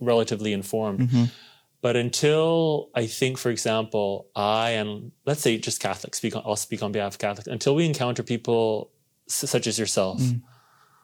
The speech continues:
Speaker 1: who just love Jesus so much. And a, a big part in, s-, say, current Catholic culture right now is this hunger for truth.
Speaker 2: Mm-hmm.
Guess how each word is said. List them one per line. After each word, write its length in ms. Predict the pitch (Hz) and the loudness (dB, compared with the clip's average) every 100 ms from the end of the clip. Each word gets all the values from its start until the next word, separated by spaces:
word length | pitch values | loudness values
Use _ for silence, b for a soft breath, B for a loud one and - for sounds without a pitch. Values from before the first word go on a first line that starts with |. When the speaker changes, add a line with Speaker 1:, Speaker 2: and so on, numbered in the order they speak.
| b b | b b
Speaker 1:
who 100 | 123 | -4
just 200 | 117 - | -2 2
love 180 | 113 110 | 2 2
Jesus 320 | 113 110 107 | -2 -2 -2
so 140 | - 117 | 0 2
much. 200 | 110 - | 0 0
And 680 | 123 123 123 120 120 120 117 - _ _ _ _ | 0 2 2 2 0 -2 -4 -10 _ _ _ _
a, 60 | 147 | 0
a 160 | 143 147 | 2 4
big 200 | 190 196 | 4 4
part 240 | 160 151 | 4 4
in, 120 | 131 | 4
s-, 220 | 117 - 135 - | 2 0 -2 0
say, 240 | - 110 | 2 2
current 460 | - 127 117 - - | 2 2 2 -2 -4
Catholic 600 | 113 107 113 104 - - _ - | -2 -2 0 0 -2 -16 _ -8
culture 360 | - 123 - 104 | 2 2 4 2
right 100 | 101 | 2
now 80 | |
is 100 | 95 | -2
this 140 | - - | -2 -4
hunger 200 | 113 110 | -2 -4
for 140 | - | -4
truth. 400 | - 113 98 - | -4 -4 -4 -2
Speaker 2:
Mm-hmm. 260 | 127 123 | 0 4